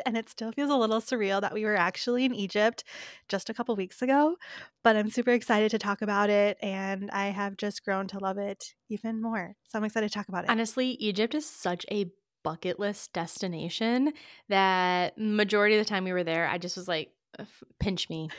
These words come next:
Speaker 2: You
Speaker 1: <laughs>
Speaker 2: need to pinch me 'cause this place is absolutely incredible." And since I've been home
Speaker 1: Mm-hmm.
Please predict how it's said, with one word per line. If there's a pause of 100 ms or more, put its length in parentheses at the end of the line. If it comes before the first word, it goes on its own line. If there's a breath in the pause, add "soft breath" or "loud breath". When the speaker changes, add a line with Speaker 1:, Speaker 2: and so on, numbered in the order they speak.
(140)
Speaker 2:
You
Speaker 1:
<laughs>
Speaker 2:
need
to
pinch
me
'cause
this
place
is (120)
absolutely
incredible."
And
since
I've
been
home
Speaker 1:
Mm-hmm.